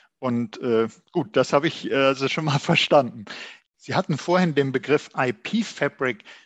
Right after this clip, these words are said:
äh, schon mal erwähnt und ich habe im Vorfeld, als ich mich mit Data Center Automation was auseinandergesetzt habe,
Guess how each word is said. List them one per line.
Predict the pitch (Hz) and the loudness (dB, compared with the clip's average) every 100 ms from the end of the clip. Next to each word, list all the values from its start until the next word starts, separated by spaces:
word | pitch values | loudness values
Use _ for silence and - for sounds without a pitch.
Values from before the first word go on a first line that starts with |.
| _ - | _ -4
äh, | 127 | -4
schon | 117 - 135 | -2 -2 0
mal | 123 117 117 | 2 4 2
erwähnt | 143 123 107 101 135 220 247 | 0 -2 -4 -6 -2 -2 -4
und | - 151 151 | -8 -8 -8
ich | 151 - | -10 -2
habe | 156 - 151 | -2 -2 -8
im | 113 | -8
Vorfeld, | - 135 180 214 196 185 - | -4 -2 0 2 0 0 -4
als | 131 - | -6 -6
ich | 123 | -12
mich | 131 - | -10 -6
mit | 113 | -4
Data | 127 170 165 | 0 2 0
Center | - 165 160 | -4 -4 -4
Automation | 135 139 123 139 - | -4 -6 -8 -8 -8
was | 120 | -8
auseinandergesetzt | 127 107 110 151 170 147 156 - | -8 -8 -8 -4 -4 -2 -4 -2
habe, | 151 147 | 0 0